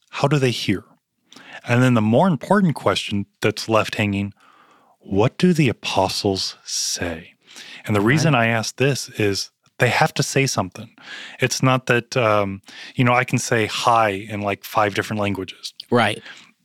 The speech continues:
Speaker 1: That doesn't matter 'cause that's not a real statement. They say something for the crowd to take notice.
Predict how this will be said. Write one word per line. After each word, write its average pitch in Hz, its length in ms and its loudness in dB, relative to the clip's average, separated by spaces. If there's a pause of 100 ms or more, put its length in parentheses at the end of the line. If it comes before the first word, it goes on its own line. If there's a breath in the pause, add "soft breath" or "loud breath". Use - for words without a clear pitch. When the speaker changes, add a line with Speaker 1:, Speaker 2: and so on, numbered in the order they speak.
(140)
Speaker 1:
That 156 120 2
doesn't 131 280 0
matter 117 400 0
'cause 104 160 -6
that's - 260 -4
not 117 360 0 (100)
a 107 120 0
real 101 680 -2
statement. - 840 -6 (920 loud breath)
They 117 340 2
say 135 360 -2
something 92 720 -6 (140)
for 101 600 0 (160)
the 98 400 -2
crowd 101 720 0
to - 120 -6
take - 480 -6
notice. 95 760 -4